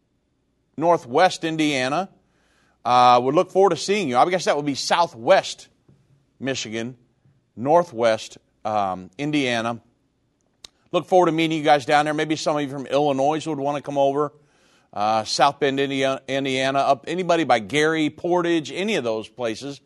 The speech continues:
Valparaiso. Uh, look forward to seeing you guys in South Bend this weekend, and God bless you and be safe as you travel to that conference.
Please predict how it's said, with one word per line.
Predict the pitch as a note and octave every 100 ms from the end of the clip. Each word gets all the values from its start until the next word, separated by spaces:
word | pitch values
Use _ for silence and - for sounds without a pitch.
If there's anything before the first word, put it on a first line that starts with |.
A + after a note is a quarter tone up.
| _ _
Valparaiso. | G2+ C#3+ E3 D3+ D3+ E3 D3 D#3+ E3 E3 _ _ _ _ _ _ -
Uh, | G2+ G#2 G#2 G#2 G#2+ G#2+
look | A#2+ D3+
forward | E3 D3+
to | C3
seeing | E3 D3
you | C#3
guys | C3+ C3+ C3 B2+
in | B2
South | - D3 C3+ -
Bend | A#2+ C3 B2+
this | B2+ -
weekend, | C3 A#2+ A2+ G#2+ G#2+ A2 _ _ _ -
and | A2+ A2+ G#2
God | B2+ A#2+
bless | C3 A#2+
you | A#2+
and | A2
be | C3
safe | - C3 B2
as | A2+ G#2
you | A#2
travel | C#3 A#2+ A2
to | G#2+
that | A2 -
conference. | B2+ A#2 G2 F2